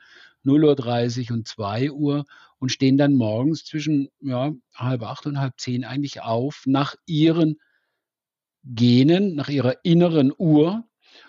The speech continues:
Und jetzt hängt's natürlich dann auch vom Schlafbedürfnis, von der Schlafmenge ab.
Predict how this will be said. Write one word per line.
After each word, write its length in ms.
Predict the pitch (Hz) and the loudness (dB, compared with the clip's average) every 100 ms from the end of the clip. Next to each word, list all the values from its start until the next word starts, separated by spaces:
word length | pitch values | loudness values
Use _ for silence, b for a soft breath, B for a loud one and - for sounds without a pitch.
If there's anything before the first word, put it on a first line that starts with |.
| b - | b -2
Und 240 | 185 143 | 0 2
jetzt 380 | 175 - - - | -2 -2 -16 -8
hängt's 320 | 139 151 - | -2 -2 0
natürlich 340 | 160 156 160 151 | 0 2 0 2
dann 220 | 147 139 | 0 0
auch 160 | 151 | -4
vom 180 | - 135 | -2 -2
Schlafbedürfnis, 920 | - 127 123 113 131 113 123 123 190 - | -2 -2 -2 -4 -6 0 0 -2 -6 -4
von 140 | 127 | -6
der 80 | 117 | -4
Schlafmenge 760 | - 101 - 107 107 117 165 | -6 -6 -6 -4 0 2 0
ab. 240 | 165 202 | -2 -8